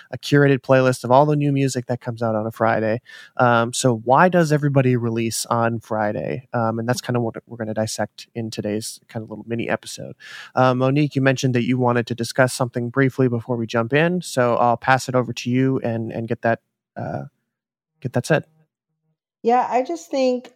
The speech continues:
Speaker 2: um, as a background for folks, uh, who are asking that very question, which is why do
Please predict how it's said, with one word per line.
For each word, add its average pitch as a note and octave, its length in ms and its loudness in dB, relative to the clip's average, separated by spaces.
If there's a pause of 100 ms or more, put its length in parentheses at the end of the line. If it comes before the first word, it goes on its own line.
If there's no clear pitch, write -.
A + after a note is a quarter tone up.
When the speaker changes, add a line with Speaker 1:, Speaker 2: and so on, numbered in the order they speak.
Speaker 2:
um, F3+ 460 -2 (100)
as F#3+ 160 -2
a F3 80 -2
background G3 640 -4
for A#3 100 -4
folks, B3 580 -4 (240)
uh, F3 240 -4
who F#3 140 -6
are D#3 500 -4 (600)
asking F3+ 440 -4
that D#3 180 -4
very D3+ 260 -4
question, D3 600 -6
which D3 200 -12
is D3 320 -12
why D#3 220 0
do F3 540 -4